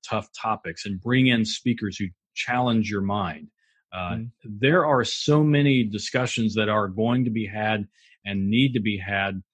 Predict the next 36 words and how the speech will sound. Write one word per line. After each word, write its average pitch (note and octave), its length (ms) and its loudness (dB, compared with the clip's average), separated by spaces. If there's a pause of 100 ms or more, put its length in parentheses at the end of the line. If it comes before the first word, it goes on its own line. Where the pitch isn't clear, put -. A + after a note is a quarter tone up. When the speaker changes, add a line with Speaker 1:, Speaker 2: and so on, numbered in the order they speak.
(260)
Speaker 1:
uh, F#2+ 220 -8
across C3+ 500 -2
the - 100 -2
university. G#2+ 640 -2
And G#2+ 220 -2 (1000)
this D3 440 2 (120)
is C#3+ 380 4 (340)
what B2 380 2
we're A2 300 2
supposed - 720 -2
to A2 80 -4 (320)
do. G2 340 -4
We're G#2 120 -10
supposed - 680 -2
to A2+ 80 2
not A2 460 2 (440)
feel A#2 600 2
like G#2 340 0
we're A2+ 300 2
okay A2 520 0
just G2 280 -6
as G#2 300 -8
things F#2+ 300 -6
are. F2+ 440 -12
That's A#2 280 -2
not A#2 160 0
how A2 220 0
a G2+ 40 0
university G2+ 800 -4
works. F#2 400 -4 (480)
We A2 200 2
are A#2 220 6
supposed - 420 -2
to - 140 -14
challenge A#2 600 -4
thinking. G2+ 300 -6